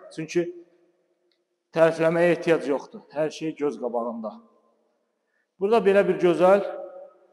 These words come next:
mansar hissəsi. Bir dənə bilyard qoyursunuz bura, bir iki dənə PlayStation. İstirahət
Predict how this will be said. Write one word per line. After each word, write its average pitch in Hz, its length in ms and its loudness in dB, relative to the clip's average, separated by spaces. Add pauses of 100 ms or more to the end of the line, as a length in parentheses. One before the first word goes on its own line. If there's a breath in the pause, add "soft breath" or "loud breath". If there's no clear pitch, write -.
(280)
mansar 160 500 0
hissəsi. - 480 -14 (1400)
Bir 175 80 -8
dənə 196 180 2
bilyard 180 400 2
qoyursunuz 160 480 -2
bura, 160 300 6 (260)
bir 147 80 -10
iki 139 220 -12
dənə 151 260 -2
PlayStation. 165 800 -4 (1600)
İstirahət 175 480 0